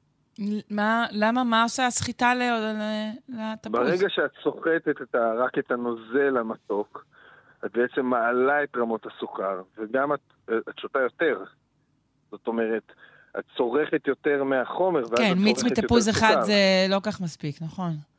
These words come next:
Speaker 2: נכון, את לא, את לא שותה, זה לא כמו לאכול תפוז אחד. אני מעדיף שתאכלי תפוז על פני מיץ תפוזים, אבל אני מעדיף שתשתי מיץ תפוזים על פני קולה.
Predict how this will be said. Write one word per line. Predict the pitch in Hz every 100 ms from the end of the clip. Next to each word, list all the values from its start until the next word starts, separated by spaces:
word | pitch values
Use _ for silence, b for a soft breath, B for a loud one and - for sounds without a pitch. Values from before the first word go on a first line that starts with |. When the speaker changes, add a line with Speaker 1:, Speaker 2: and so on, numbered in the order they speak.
| 208
Speaker 2:
נכון, | 226 - 247 202
את | -
לא, | 147 196 175
את | 160
לא |
שותה, | 170 196 170 131 113 113
זה | 120
לא | 143
כמו | 170
לאכול | 147 123 139 127
תפוז | 113 120 113 113
אחד. | - 104 82 - _ -
אני | 120
מעדיף | 127 139 185 214
שתאכלי | 175 165 160
תפוז | 151 - 143 147 139
על | 107 -
פני | 117
מיץ | 113 -
תפוזים, | 107 113 110 110
אבל | 107 113
אני | 117
מעדיף | 117 113 113 190 202
שתשתי | 151 143 - 143
מיץ | 147 -
תפוזים | 139 - 135 185 170
על | 120 -
פני | 123 123 117 -
קולה. | 117 101